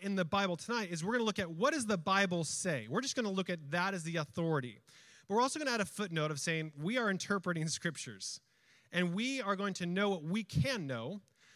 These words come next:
but we reserve the right for God to violate our ideas and, and conceptions. So I want you to know that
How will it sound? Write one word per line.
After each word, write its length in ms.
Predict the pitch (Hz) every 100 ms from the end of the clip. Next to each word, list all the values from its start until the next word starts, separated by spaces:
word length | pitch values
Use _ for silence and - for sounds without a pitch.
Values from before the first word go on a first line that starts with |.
| _ -
but 160 | 196
we 180 | 202 285
reserve 420 | 277 214 220 254
the 100 | 233
right 300 | 214 254 214
for 140 | - 208
God 320 | 196 214 214
to 400 | - 208 190 202
violate 600 | 143 156 214 233 208 208 185
our 340 | 180 180 185
ideas 580 | 175 185 180 170 190 180
and, 180 | 175 180
and 180 | 165 160
conceptions. 500 | - 156 170 - 135
So 160 | 180 175
I 180 | 185
want 280 | 208 214 202
you 60 | 214
to 80 | 190
know 200 | 190 190
that 160 | 165